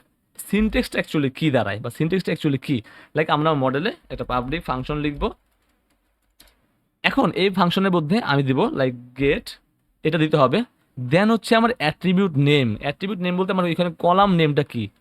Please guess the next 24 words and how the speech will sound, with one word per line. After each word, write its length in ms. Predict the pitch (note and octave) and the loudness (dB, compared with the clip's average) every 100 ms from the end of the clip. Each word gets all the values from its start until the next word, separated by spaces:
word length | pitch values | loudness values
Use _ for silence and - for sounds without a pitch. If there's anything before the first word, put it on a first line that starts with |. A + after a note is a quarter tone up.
| _ | _
like, 180 | B2+ B2 - | -2 -2 0
সেটা 320 | D#3+ C#3 - - _ - | -2 0 -4 -10 _ -6
just 260 | B2+ E3+ - | -2 0 2
আমরা 140 | E3+ | 0
ওইখানে 280 | F3+ E3+ G#3 | 2 0 -2
just 400 | - C#3 C3 - _ | -2 -2 -2 -6 _
অ্যাট্রিবিউট 640 | C#3+ C#3+ E3 F3 G#3+ A#3+ - _ _ _ _ - | -6 -4 -2 0 0 -2 -12 _ _ _ _ -2
নেমটা 320 | C3+ C#3+ G#3 | 2 2 2
পাস 240 | C#3+ C3 | 0 0
করে 160 | - C3+ | 2 2
দিব। 240 | A#2 G2+ G#2 _ - - | 2 -2 -8 _ -20 -16
So 240 | - F#3 C#4 _ B2+ B2 | -2 0 0 _ -8 -2
গেট 220 | F3 E3+ | -2 0
অ্যাট্রিবিউটের 460 | E3+ E3+ F#3 G3 | -2 0 -2 0
পরে 160 | G3 G3+ | 0 0
আমরা 120 | G3 | 0
কী 100 | G3 | 0
দিব? 120 | B3 | 0
নেম 380 | B3 C#3 C#3+ A3 - - | 0 2 2 0 -2 -6
অ্যাট্রিবিউটটা 460 | C3+ - D3+ D#3 | -6 -2 -4 -2
পাস 220 | - C#3 - | -4 -4 -4
করে 100 | B2+ | -4
দিব, 140 | A#2 | -2
like, 180 | A#2+ | -2